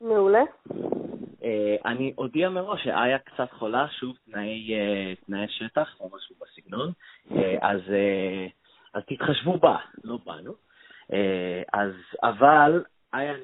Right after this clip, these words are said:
Speaker 2: בטוח שמכבי תל אביב משפרת לך את המצב רוח, כי כל הבעיות נפתרו, ניצחנו שלושה משחקים ברציפות, אנחנו בדרך לאליפות. לא? כן.
Speaker 1: כן, כן, הכל מושלם, זהו,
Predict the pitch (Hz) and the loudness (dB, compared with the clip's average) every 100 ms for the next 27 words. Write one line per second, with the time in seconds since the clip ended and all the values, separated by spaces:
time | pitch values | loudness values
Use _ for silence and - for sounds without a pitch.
0 | 120 110 - 151 151 - 107 104 117 120 | -12 -12 -6 -4 -4 -8 -12 -10 -10 -6
1 | 107 101 113 107 - - 110 110 - - | -6 -6 -12 -12 -12 -8 -6 -6 -10 -12
2 | 90 - 90 135 151 - - - 135 127 | -14 -12 -6 -2 -2 -4 -10 2 4 4
3 | 107 113 110 - - 90 131 107 - 98 | 2 0 -4 -12 -12 -10 -8 -10 -10 -12
4 | - 95 - - - - - - - 95 | -12 -16 -8 -4 -2 -2 -2 -2 -4 -8
5 | 95 87 - - - 160 170 - - - | -10 -14 -14 -10 2 4 4 -2 -20 -20
6 | - - - 95 107 131 127 117 95 80 | -20 -18 -10 -4 2 2 2 0 0 -2
7 | - 180 202 202 _ _ _ _ _ _ | 0 4 4 2 _ _ _ _ _ _
8 | _ _ _ - 120 160 220 - - - | _ _ _ -4 6 6 6 -2 -16 -12
9 | - - - 240 233 233 339 233 190 196 | -12 -8 0 4 6 6 2 2 0 0
10 | 208 226 - 240 190 185 196 180 | 0 0 -4 -4 -4 -2 -2 -4